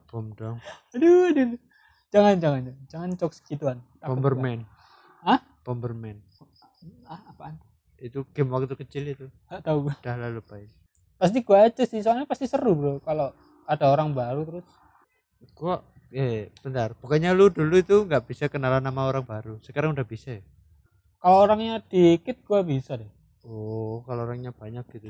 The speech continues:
Speaker 1: susah.
Speaker 2: Gua agak susah. Kan gini nih, kalau kita lagi mau, kalau kita mau kenalan sama orang baru, ya mau nggak mau harus kenalan. Kalau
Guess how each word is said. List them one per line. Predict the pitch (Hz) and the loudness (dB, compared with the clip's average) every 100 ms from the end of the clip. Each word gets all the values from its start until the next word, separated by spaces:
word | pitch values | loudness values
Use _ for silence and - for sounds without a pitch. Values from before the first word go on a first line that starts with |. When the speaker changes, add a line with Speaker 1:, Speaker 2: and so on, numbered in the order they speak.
| 104 | -20
Speaker 1:
susah. | 107 95 90 92 _ _ _ - - _ _ _ _ _ _ | -20 -20 -20 -20 _ _ _ -20 -20 _ _ _ _ _ _
Speaker 2:
Gua | - 175 190 | 0 4 4
agak | 156 139 | 2 0
susah. | 160 143 143 139 131 127 117 127 _ _ _ _ _ | -2 -2 2 2 2 -2 -10 -20 _ _ _ _ _
Kan | 170 170 | -4 -2
gini | 160 | 0
nih, | 180 170 | 0 -2
kalau | 135 139 | -2 -4
kita | 139 147 139 | -2 -2 0
lagi | 139 131 127 123 120 - _ - _ _ _ - - - - - | -2 -4 -6 -6 -12 -20 _ -20 _ _ _ -20 -20 -20 -20 -10
mau, | 147 147 147 - _ _ _ _ _ _ _ | 0 2 2 -4 _ _ _ _ _ _ _
kalau | - 156 | 2 2
kita | 160 170 185 - _ | 4 2 2 -4 _
mau | 156 160 160 156 151 | 0 2 2 0 -6
kenalan | 151 151 156 | -6 -4 -4
sama | 156 151 | -4 0
orang | 151 156 | 0 2
baru, | 139 190 | 0 -2
ya | 160 | -4
mau | 175 | -4
nggak | 156 160 | -4 -2
mau | 202 | -2
harus | 170 | -4
kenalan. | - 127 175 143 165 - _ - _ _ _ _ _ _ | -8 -10 -6 -6 -8 -14 _ -20 _ _ _ _ _ _
Kalau | 175 185 | 4 6